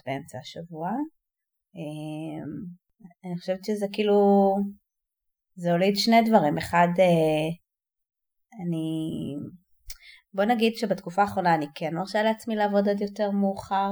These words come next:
או קצת יותר לשחרר, ואני באיזשהו תהליך של, אה, של בחירה מודעת של אני לא יכולה לקרוע את עצמי. אני חושבת שבשנים הראשונות של, של,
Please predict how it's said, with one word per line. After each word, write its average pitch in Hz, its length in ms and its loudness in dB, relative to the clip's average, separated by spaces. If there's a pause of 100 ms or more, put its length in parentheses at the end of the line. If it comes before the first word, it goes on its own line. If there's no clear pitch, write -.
או 196 60 -10
קצת 170 260 -16
יותר 175 300 -6
לשחרר, 180 800 -2
ואני 160 180 -2
באיזשהו 160 340 -6
תהליך 160 360 -6
של, - 140 -16
אה, 160 420 -12 (520)
של - 140 -20 (100)
בחירה 160 340 -2
מודעת 175 460 2
של 170 200 -6 (520)
אני 175 120 -6
לא 175 60 -2
יכולה 175 220 -6
לקרוע - 320 -2
את 160 120 -6
עצמי. 247 280 -8
אני 175 420 -8
חושבת 175 180 -14
שבשנים 180 960 -8
הראשונות 170 440 -2
של, - 100 -14 (140)
של, 190 180 -20